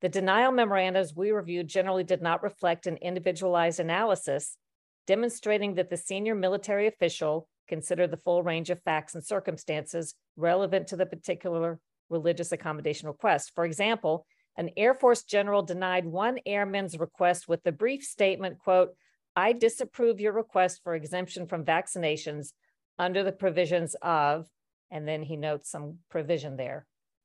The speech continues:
So again, to your point, they're required by law to give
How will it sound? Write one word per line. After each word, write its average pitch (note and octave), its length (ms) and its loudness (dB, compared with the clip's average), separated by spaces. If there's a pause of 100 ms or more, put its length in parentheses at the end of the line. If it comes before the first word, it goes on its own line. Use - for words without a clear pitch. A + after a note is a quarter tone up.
(220)
So F3+ 260 4
again, F3+ 400 0
to G#3 160 -4
your F3 160 2
point, E3+ 520 0 (500)
they're F#3 220 4
required F#3 520 4
by E3+ 120 4
law E3 500 4
to E3+ 100 -14
give D#3+ 340 -4